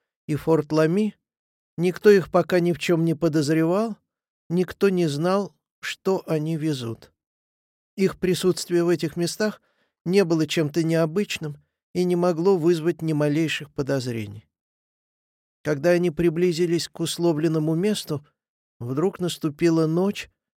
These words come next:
будто на землю набросили покрывало. Минна остановила автомобиль и вышла,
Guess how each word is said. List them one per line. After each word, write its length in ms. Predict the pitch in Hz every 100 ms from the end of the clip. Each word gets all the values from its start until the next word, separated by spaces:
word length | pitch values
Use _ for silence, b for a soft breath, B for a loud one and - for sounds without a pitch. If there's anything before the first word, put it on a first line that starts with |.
| _ _ -
будто 400 | 151 151 - 160
на 160 | 160 147
землю 420 | 156 190 180 170
набросили 580 | 151 127 165 147 156 151
покрывало. 680 | 147 143 139 117 113 107 - _ _ _ _ _ _ _ _ _ _ _
Минна 560 | 139 151 180 180 165 160
остановила 800 | 156 - 156 156 160 170 160 147
автомобиль 720 | 143 156 151 151 139 151 143
и 40 |
вышла, 560 | 143 190 226 - 175